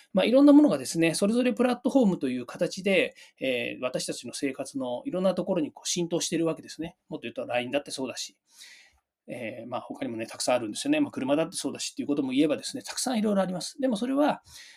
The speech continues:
えー、ほとんどの場合はやっぱりデジタルをうまく活用してるわけですね。デジタルをツールとして、デジタルをツ-、手段として、で、えー、デジ-、デジタルディスラプターという会社もありますし、またはそのデジタルとかディーエックスとか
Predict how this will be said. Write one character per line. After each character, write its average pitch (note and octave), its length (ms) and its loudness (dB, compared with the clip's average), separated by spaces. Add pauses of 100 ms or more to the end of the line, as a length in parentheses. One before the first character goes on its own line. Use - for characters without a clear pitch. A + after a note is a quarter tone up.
(140)
え F3 100 2
ー、 F3 120 0
ほ - 140 -2
と F4 100 4
ん F4 80 4
ど G3+ 100 4
の C#3 120 -4
場 C3+ 100 0
合 C3 160 0
は D3+ 80 2
や C#3+ 80 2
っ - 20 -4
ぱ C#3+ 100 -6
り C3 100 -6
デ A3+ 120 0
ジ B3 160 -2
タ E3 140 2
ル C#3 160 0
を F3+ 300 0
う A3+ 80 4
ま A#3+ 120 4
く - 140 -14
活 - 280 -6
用 F3+ 60 0
し E3+ 60 -4
て F3+ 80 -2
る E3+ 60 0
わ - 20 0
け C#3+ 60 -2
で - 60 -16
す - 100 -10
ね。 - 160 -8
デ A#3+ 80 2
ジ C#4 180 -4
タ G#3+ 100 -2
ル F#3+ 140 -4
を D#3 80 -2
ツ - 200 -2
ー G#3+ 60 2
ル G#3 120 0
と G#3 80 -6
し F#3+ 80 -2
て、 G3 140 -2
デ B3 160 0
ジ C4 120 -2
タ C4 100 0
ル F3+ 100 -4
を E3+ 60 -6
ツ-、 - 220 -6 (400)
手 D#4 60 4
段 D#4 220 4
と A#3+ 100 -4
し - 100 -6
て、 C#4 320 -2 (540)
で、 F3 380 4
え - 20 6
ー、 D3 40 4
デ C#3+ 120 2
ジ-、 - 200 -8
デ C#3+ 120 2
ジ C#3+ 100 -6
タ C#3 100 2
ル C#3+ 100 -2
デ C3+ 80 -6
ィ C3+ 40 -6
ス D3+ 100 -2
ラ D3 120 4
プ - 80 -20
タ C3 80 -2
ー A2 80 -4
と C#3+ 100 0
い F3 140 2
う F#3 180 -2 (160)
会 C#3+ 160 -4
社 C#3+ 140 -4
も C3 100 -4
あ C3 60 -4
り D3 80 0
ま D#3+ 100 -2
す C#3+ 140 -6
し、 D3+ 280 -2 (300)
ま C4 100 -2
た D4+ 100 4
は F3 220 2
そ E3 100 -2
の D3 80 0
デ F3 120 2
ジ A3+ 120 -4
タ D#3 120 0
ル C3 80 -4
と - 100 -8
か - 80 -12
デ C3 80 0
ィ D#3+ 80 4
ー E3+ 60 2
エ - 20 0
ッ - 20 -6
ク - 80 -12
ス - 60 -8
と D3+ 80 -14
か - 80 -14